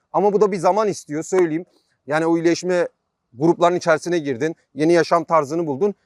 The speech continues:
Hemen o gelmeyecek çünkü şöyle düşün, kumara da hemen alışmadın, uyuşturucuya da hemen alışmadın,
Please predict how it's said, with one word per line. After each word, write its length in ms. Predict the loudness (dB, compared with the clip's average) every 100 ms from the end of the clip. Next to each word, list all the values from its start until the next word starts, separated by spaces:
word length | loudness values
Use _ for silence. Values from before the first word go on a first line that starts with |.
| _
Hemen 240 | -4 -2
o 100 | 0 4
gelmeyecek 520 | 4 2 0 -2 -4
çünkü 220 | -6 -4
şöyle 320 | 2 4 4
düşün, 300 | 0 -4 -4 -6 _ _
kumara 340 | 2 6 6
da 100 | 6
hemen 180 | 4 2
alışmadın, 540 | -2 -4 -8 -2 -2 -2 _ -6
uyuşturucuya 600 | -4 -4 -4 0 4 4
da 80 |
hemen 180 | 4 4
alışmadın, 540 | 0 -4 -6 -4 -4